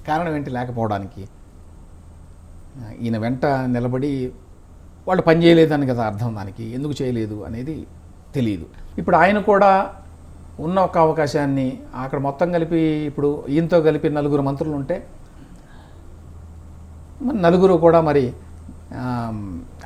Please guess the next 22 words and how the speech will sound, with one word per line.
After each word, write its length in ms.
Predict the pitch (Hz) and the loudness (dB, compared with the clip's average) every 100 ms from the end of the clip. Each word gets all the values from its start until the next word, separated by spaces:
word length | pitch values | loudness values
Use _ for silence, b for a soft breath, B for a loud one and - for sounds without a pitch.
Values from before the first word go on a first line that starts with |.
| 123 | 0
either 240 | 127 123 107 | 2 0 -2
అగ్రకులాలు, 560 | 110 127 135 156 151 180 | -2 -2 2 6 6 6
లేకపోతే 720 | 180 151 139 147 147 196 240 | 6 6 4 2 2 -2 -2
అందులో 220 | 135 143 135 | -4 -2 -2
ఎక్కువ 240 | 123 139 | 0 -2
మంది 160 | 127 123 | -2 -4
ఒక 80 | |
కులానికి 380 | - 107 113 113 | -6 -6 -6 -8
చెందిన 180 | 104 110 | -10 -10
వాళ్ళు. 300 | 104 95 87 - B B B B - - - - 180 | -10 -10 -12 -14 B B B B -20 -20 -20 -14 -8
ఇంతకు 260 | 185 185 180 | -6 -2 -2
మించి 300 | 185 190 208 | -2 -2 -2
ఇంకెవరు 600 | 202 185 175 156 151 190 | 0 -2 -2 0 4 4
దొరకడం 440 | 170 180 170 185 175 | 4 4 6 6 4
లేదు 140 | 170 | 2
పార్టీలో 500 | - 151 - 156 151 | 0 -2 0 -2 0
అని 100 | 139 | -2
చెప్పి 240 | 143 139 | -4 -4
అనుకున్నాడు 480 | 123 127 147 143 139 | -4 -4 -4 -2 -2
అంటే 260 | 131 127 156 | -2 -2 -2
పవన్ 280 | 123 117 123 | -2 -4 -4
కళ్యాణ్, 340 | 120 113 110 | -4 -4 -6